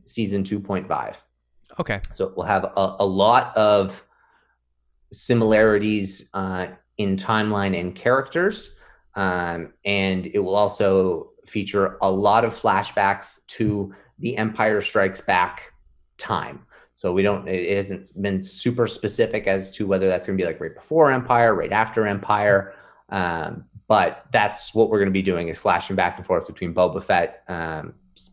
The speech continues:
Speaker 1: seven years earlier, um, to Boba Fett, um, in the Mandalorian-ish timeline. So
Speaker 2: Yeah.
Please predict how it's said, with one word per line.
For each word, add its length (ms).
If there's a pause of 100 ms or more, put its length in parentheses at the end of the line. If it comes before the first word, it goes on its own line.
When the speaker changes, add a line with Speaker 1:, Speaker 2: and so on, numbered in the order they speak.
Speaker 1:
seven 320
years 280
earlier, 600 (320)
um, 380 (120)
to 200
Boba 340
Fett, 480
um, 460 (180)
in 360 (960)
the 280
Mandalorian-ish 1300
timeline. 640
So 100
Speaker 2:
Yeah. 120